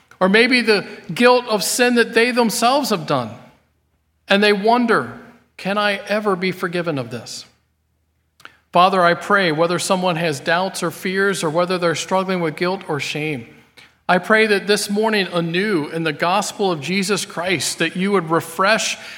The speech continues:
and rekindle their faith, that you would remind them that repentance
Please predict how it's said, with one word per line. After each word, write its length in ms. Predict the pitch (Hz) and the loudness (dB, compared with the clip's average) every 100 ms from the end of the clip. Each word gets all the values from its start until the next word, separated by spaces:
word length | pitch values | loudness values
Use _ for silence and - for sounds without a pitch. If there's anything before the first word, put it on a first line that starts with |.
| - | -2
and 140 | 170 170 | 0 2
rekindle 720 | 170 - 208 226 220 202 - - - | 0 2 2 4 4 2 -6 -18 -2
their 160 | 185 180 | 0 0
faith, 540 | - 147 120 - - - _ _ _ _ | -2 -4 -4 -12 -20 -20 _ _ _ _
that 120 | - | 2
you 120 | 202 233 | 4 6
would 220 | 226 226 | 4 4
remind 500 | 214 202 233 285 220 | 2 4 4 4 4
them 140 | 165 | 2
that 160 | 165 175 | 2 2
repentance 960 | 196 - 226 277 254 185 151 - - | 0 2 0 2 2 0 -2 -6 -8